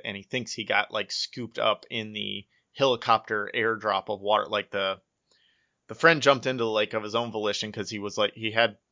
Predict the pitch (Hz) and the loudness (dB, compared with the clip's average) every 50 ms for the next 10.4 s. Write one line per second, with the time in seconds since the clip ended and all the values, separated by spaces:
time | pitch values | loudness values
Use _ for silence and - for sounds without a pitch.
0 | _ _ _ - - - 127 120 113 101 110 104 104 98 101 98 101 101 95 95 | _ _ _ -10 -8 0 2 2 2 2 0 -4 -2 -2 -4 -2 0 0 -2 -2
1 | 95 95 - - - 95 - - - _ _ _ _ _ - 127 120 110 104 98 | -6 -8 -8 -4 -4 -4 -4 -6 -20 _ _ _ _ _ -6 -2 0 0 0 0
2 | 95 98 92 95 92 - - 104 90 82 - _ _ _ _ _ _ _ _ _ | -2 -4 -4 -6 -6 -2 0 0 0 0 -2 _ _ _ _ _ _ _ _ _
3 | _ _ _ - 147 160 139 156 156 131 120 139 131 127 120 117 110 110 107 107 | _ _ _ -2 -2 2 4 4 2 4 2 0 0 2 2 0 2 2 0 0
4 | 113 113 107 107 104 101 113 110 107 107 101 101 104 101 98 - - 107 98 98 | -2 -4 -6 -6 -6 -4 -6 -6 -6 -6 -6 -4 -2 -2 -2 -2 -4 -4 -6 -8
5 | 101 95 _ _ _ _ _ _ _ _ _ _ - 113 107 104 107 101 98 98 | -12 -16 _ _ _ _ _ _ _ _ _ _ -4 -4 -4 0 0 0 0 0
6 | 98 98 - - 107 104 98 - - - - 127 117 - 120 107 104 - - 101 | -2 -4 0 2 2 2 2 0 -6 -8 -6 -6 -6 0 0 0 0 0 -2 -4
7 | 101 101 98 117 120 117 107 - 113 101 101 - - 107 104 101 98 98 - 107 | -4 -4 0 0 0 0 0 0 0 0 0 0 -2 -4 -2 0 -2 -2 -2 -4
8 | 101 - - 113 107 104 - 104 101 95 104 110 107 101 98 95 95 95 - - | -8 -4 -2 -2 -2 -2 -6 -8 -4 0 2 2 4 4 0 0 -2 -6 -4 0
9 | 117 113 110 104 101 95 98 98 101 98 98 95 - 110 101 95 92 92 92 98 | 2 4 4 4 2 0 -2 -4 -6 -6 -6 -6 -4 -4 -4 -2 -4 -4 -4 0
10 | 104 107 104 98 101 - - - | 2 4 4 2 0 -2 -8 -20